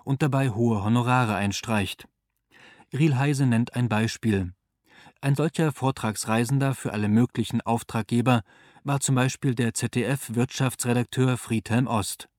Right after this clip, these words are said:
Weil er sich so bewährt hatte mit der Vermischung von bezahltem P R und Journalismus, durfte er später Regierungssprecher werden.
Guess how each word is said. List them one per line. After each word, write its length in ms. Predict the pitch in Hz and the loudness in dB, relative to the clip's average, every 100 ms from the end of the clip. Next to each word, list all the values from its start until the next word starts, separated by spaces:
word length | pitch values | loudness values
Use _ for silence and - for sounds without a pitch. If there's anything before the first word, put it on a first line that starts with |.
| _ _ _ _ - - - | _ _ _ _ -20 -20 -2
Weil 160 | 151 | 0
er 80 | 165 | 2
sich 180 | 147 139 | 0 -2
so 120 | 143 | 0
bewährt 420 | 120 107 120 131 | 0 2 2 2
hatte 300 | 139 139 147 | -2 0 0
mit 200 | 127 110 | 0 0
der 100 | 110 | -2
Vermischung 540 | - 110 123 - 131 123 | 0 4 4 4 0 2
von 160 | 110 | 0
bezahltem 540 | 104 - 113 113 - 107 | -2 -2 -2 -2 -2 -2
P 140 | 107 | -2
R 160 | 95 123 | 0 0
und 140 | 113 | 0
Journalismus, 760 | - 110 107 117 - 127 117 - - - - - | 0 0 2 0 2 2 2 -4 -16 -20 -20 -2
durfte 300 | 151 - 135 | -2 0 -4
er 120 | 131 | -4
später 460 | - 117 107 113 | -2 -2 0 -2
Regierungssprecher 920 | 123 117 123 104 98 - - 98 107 104 | 0 2 2 2 -2 -4 -4 -2 -2 0
werden. 380 | 110 107 98 | 2 2 2